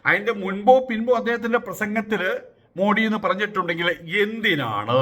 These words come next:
ഇതെന്നെക്കുറിച്ചാണ്, എന്നെ ഉദ്ദേശിച്ചാണ്, എന്നെ മാത്രം ഉദ്ദേശിച്ചാണ്.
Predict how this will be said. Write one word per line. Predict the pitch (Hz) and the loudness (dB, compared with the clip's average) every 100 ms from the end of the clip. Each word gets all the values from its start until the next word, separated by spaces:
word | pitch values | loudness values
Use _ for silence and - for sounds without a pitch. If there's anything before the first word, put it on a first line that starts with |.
| 123 98 - - _ _ _ _ _ _ - _ _ _ - - 302 | 2 0 -12 -20 _ _ _ _ _ _ -20 _ _ _ -20 2 4
ഇതെന്നെക്കുറിച്ചാണ്, | 311 254 214 208 170 151 - 143 101 113 143 123 - - _ _ _ _ _ - 220 | 6 2 2 -4 -4 -8 -6 -8 -8 -8 -6 -6 -8 -16 _ _ _ _ _ 2 2
എന്നെ | 269 262 202 | 4 2 0
ഉദ്ദേശിച്ചാണ്, | 165 175 170 143 110 123 156 120 - - - - | -2 -2 0 -2 -2 -2 -2 -2 -6 -18 -18 0
എന്നെ | 208 254 202 | 4 4 4
മാത്രം | 247 277 - 269 240 | -2 -4 -2 -2 -2
ഉദ്ദേശിച്ചാണ്. | 175 196 190 - 165 143 170 | 0 0 0 0 2 4 4